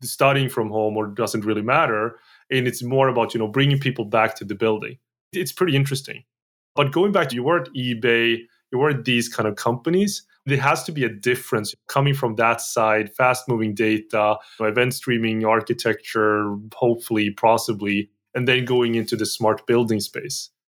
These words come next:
What is the difference? How have you managed to survive these last five years? Because it has to be sort of a,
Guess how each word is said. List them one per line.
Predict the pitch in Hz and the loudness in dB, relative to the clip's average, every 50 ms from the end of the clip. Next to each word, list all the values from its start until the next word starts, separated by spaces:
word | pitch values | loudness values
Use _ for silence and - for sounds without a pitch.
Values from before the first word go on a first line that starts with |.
| _ _ | _ _
What | - 135 147 160 | 0 0 2 2
is | 175 170 | 2 0
the | - 135 | -2 -6
difference? | 113 107 123 117 - - - 113 107 - - - - - - - | -2 0 -2 -2 -2 -4 -10 -10 -10 -8 -8 -8 -10 -12 -4 0
How | 143 151 151 | 2 4 4
have | 147 156 147 | 4 2 0
you | 143 143 | 0 -2
managed | 131 131 127 131 131 135 131 - - - - | 0 2 2 2 2 0 -4 -4 -8 -8 -8
to | 123 | -6
survive | - - 113 113 117 120 123 117 | -6 -4 0 2 2 2 2 0
these | 113 117 110 110 - | 0 -2 -4 -2 0
last | 120 110 110 104 - - | 0 2 0 0 -2 -2
five | - 123 110 104 107 104 | 0 2 2 2 0 -2
years? | 120 135 131 113 104 101 - - _ _ | 0 0 2 2 0 -2 -6 -14 _ _
Because | - 120 - 139 139 147 | -8 -4 -4 0 2 2
it | 139 | 2
has | 135 170 170 | 2 2 0
to | 170 165 | -2 -2
be | 143 135 123 | 0 0 0
sort | - - 135 120 117 | 0 -2 0 0 0
of | 107 | 2
a, | 113 110 107 107 | 2 2 2 2